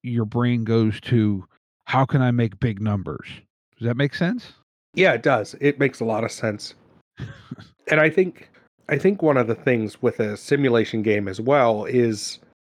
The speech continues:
Speaker 2: your brain kind of roots itself in a more realistic expectation.
Speaker 1: Mm-hmm.
Speaker 2: But I,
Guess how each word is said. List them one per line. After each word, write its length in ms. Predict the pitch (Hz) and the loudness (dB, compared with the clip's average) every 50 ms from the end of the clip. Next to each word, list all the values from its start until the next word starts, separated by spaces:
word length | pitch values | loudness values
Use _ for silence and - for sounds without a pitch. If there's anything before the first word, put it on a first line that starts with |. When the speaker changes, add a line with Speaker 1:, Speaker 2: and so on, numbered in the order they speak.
| _ _ | _ _
Speaker 2:
your 180 | 139 139 147 143 | -2 0 0 0
brain 480 | 151 139 151 165 175 190 202 180 170 | 0 -2 0 2 4 4 4 2 0
kind 320 | 156 - - 143 127 113 110 | 0 0 0 2 2 2 0
of 200 | 110 101 104 107 | -2 -2 0 0
roots 280 | 113 120 113 - - | 0 0 0 -2 -10
itself 540 | - - - - - - 117 104 - - - - | -18 -16 -14 -4 -2 0 0 0 -2 -6 -10 -8
in 120 | 123 117 | -4 -4
a 60 | 113 110 | -4 -2
more 340 | 107 104 110 113 110 104 | -2 -2 -2 -2 -2 -2
realistic 920 | 104 101 104 104 113 120 113 113 113 107 - - - 110 101 - _ - - - - - _ _ _ _ _ - | -6 -6 -4 0 2 2 4 4 2 0 0 0 -2 -2 -2 -2 _ -18 -20 -20 -20 -20 _ _ _ _ _ -4
expectation. 840 | 123 - - - - 107 - - - 107 - - - - - - - _ _ _ _ _ _ - | -4 -4 -4 -4 -4 -4 -4 -6 -8 -10 -10 -10 -10 -14 -16 -16 -20 _ _ _ _ _ _ -6
Speaker 1:
Mm-hmm. 340 | 113 104 120 120 98 98 110 - _ _ _ _ _ _ - - - | -6 -4 -4 -4 -4 -6 -6 -10 _ _ _ _ _ _ -20 -12 -4
Speaker 2:
But 140 | 120 143 139 | 0 2 2
I, 120 | 135 139 | 2 0